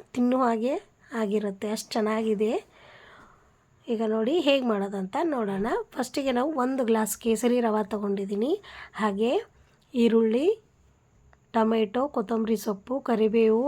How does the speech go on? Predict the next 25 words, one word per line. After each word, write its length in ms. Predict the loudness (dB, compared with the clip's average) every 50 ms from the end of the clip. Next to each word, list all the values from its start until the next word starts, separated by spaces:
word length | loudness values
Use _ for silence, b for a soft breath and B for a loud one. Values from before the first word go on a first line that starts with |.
| 2 0
ಹಸಿಮೆಣಸಿನ್ಕಾಯಿ 760 | 0 0 0 2 4 4 4 2 2 -2 -4 -2 -2 -2 0 0
ಎಲ್ಲವನ್ನು 420 | 0 2 0 0 0 -2 -2 -4 -2 -2
ಕಟ್ 200 | -2 -2 -2 -2 -4 -4
ಮಾಡಿ 140 | -4 -4 -6
ಇಟ್ಕೊಂಡಿದ್ದೀನಿ. 640 | -8 -8 -6 -4 -2 -2 -2 -2 -2 -2 -2 0 2 2 0 0 B B B B B B B B B -2 0
ಈಗ 100 | 2 2 2 2 2 0 2
ಈ 60 | 4 4 6
ರವೆಯನ್ನು 440 | 6 4 4 4 2 2 2 0 0 0 -2
ಫಸ್ಟಿಗೆ 380 | -4 -4 -4 -6 -6 -4 -2 0
ನಾವು 120 | 0 0 -2 0 0
ಹುರಿದು 280 | 0 2 2 0 0 -2 -2
ಕೂಡ 120 | -2 0 0 0
ಇಟ್ಕೊಳ್ಬೋದು 680 | -2 -2 -2 0 0 0 0 0 -2 -4 -4 -4 -2 0 0 -2 -2 B B B B B B -4 -2
ಎಣ್ಣೆ 200 | 0 2 2 2 2 0
ಹಾಕಿ, 240 | -2 -4 -6 -6 -2 0 2
ಇಲ್ಲಾಂದರೆ 360 | 4 4 4 4 2 2 0 0 0
ಹಾಗೇನೆ 440 | 0 0 0 2 0 0 0 0 0 0
ತೊಗೊಳ್ಬೋದು. 340 | 0 2 2 2 0 -2 -2 0
ಹಾಗೆ 200 | 0 0 0 0 -2 -2
ಕೂಡ 100 | 0 -2 -2 -2 -2 -4
ತುಂಬಾ 200 | 0 2 2 2 2 0 -2 -4 -2 0
ಅರಳಿ 340 | 2 2 4 4 4 2 0 -2 -4 -4
ಚೆನ್ನಾಗಾಗುತ್ತೆ. 760 | -4 -2 -2 -2 -2 -2 -2 -2 -2 -4 -6 -8 -8 -8 -6 -4 -4 -6 -8 B B B B B B B B B B B -8
ಈಗ 80 | -4 -2 -2 -2 -2
ನೋಡಿ 220 | -2 -2 -2 -2